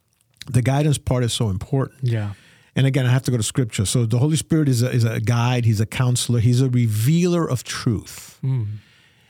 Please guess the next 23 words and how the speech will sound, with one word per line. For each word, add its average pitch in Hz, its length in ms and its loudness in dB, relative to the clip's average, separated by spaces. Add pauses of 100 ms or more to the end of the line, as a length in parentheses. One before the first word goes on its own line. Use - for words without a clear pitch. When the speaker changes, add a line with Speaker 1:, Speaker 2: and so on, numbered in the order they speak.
(160)
Speaker 1:
And 131 160 2
by, 180 100 2
by 190 220 0
the 202 80 0
way, 180 80 2
on 143 100 2
my 123 120 0
personal 165 560 0
journey, 104 280 0
which 104 160 -2
I 120 80 0
don't 135 140 0
like 143 120 0
to 143 100 0
insert 117 320 -2
too 127 140 0
often, 117 220 -2
my 104 100 0
personal 110 460 -2
journey, 95 420 0 (600)
it's 151 240 0
amazing 156 800 2
how 113 500 0